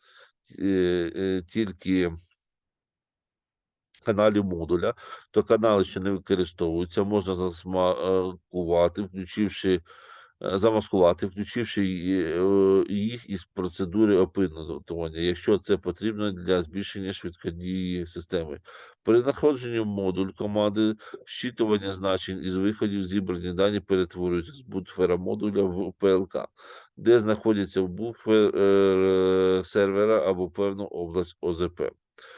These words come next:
Опитування модулів може виконуватися циклічно з одинаковою частотою для всіх модулів або з різною частотою.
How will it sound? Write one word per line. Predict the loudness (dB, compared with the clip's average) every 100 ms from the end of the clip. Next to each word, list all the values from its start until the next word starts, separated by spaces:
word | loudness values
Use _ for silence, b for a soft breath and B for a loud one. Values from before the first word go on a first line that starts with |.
| B B
Опитування | -4 0 0 0 2 2 2
модулів | 2 2 2 0 0
може | -2 -2 0
виконуватися | 0 0 -2 0 -2 -2 -6 -14 -10
циклічно | -10 -10 -12 -10 -8 -6
з | -6
одинаковою | -4 0 0 0 0 0
частотою | -4 -6 -6 0 0
для | 2 0
всіх | -2 -10 -8
модулів | -6 -4 -4 -2 0
або | 0 -2 -4
з | -2
різною | -2 -4
частотою. | -2 -4 -4 -8 -4 -4 -6